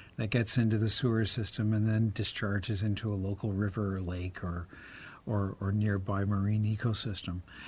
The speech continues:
And what's important about it is that surface water pollution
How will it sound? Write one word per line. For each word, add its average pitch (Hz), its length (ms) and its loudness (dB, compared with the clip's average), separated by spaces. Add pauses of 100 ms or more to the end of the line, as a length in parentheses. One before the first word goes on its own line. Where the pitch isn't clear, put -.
(220)
And 151 180 10
what's 185 260 6
important 170 540 4
about 104 300 -2
it 101 180 -2 (400)
is 131 340 6
that 113 400 2 (100)
surface - 600 4
water 131 340 4
pollution 113 840 2